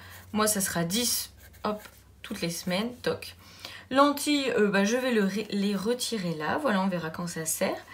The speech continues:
Fête, c'est fait. Au cas où, c'est fait. Anniversaire et épargne, c'est fait. Donc là, on va être à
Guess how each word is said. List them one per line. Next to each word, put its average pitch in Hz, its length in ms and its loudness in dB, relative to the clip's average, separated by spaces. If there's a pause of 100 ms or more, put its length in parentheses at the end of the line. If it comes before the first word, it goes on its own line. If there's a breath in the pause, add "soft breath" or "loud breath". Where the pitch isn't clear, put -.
(320 loud breath)
Fête, 320 280 -2
c'est 254 140 0
fait. 247 340 -2
Au 302 100 2
cas 294 180 0
où, 247 80 0
c'est 214 180 -2
fait. 240 260 -2
Anniversaire 208 560 0 (160)
et 285 100 0
épargne, 185 360 0 (340 loud breath)
c'est 302 240 -4
fait. 269 200 -2
Donc 196 220 2
là, 233 180 2
on 180 80 -2
va 165 120 0
être 165 180 -4
à 139 100 -6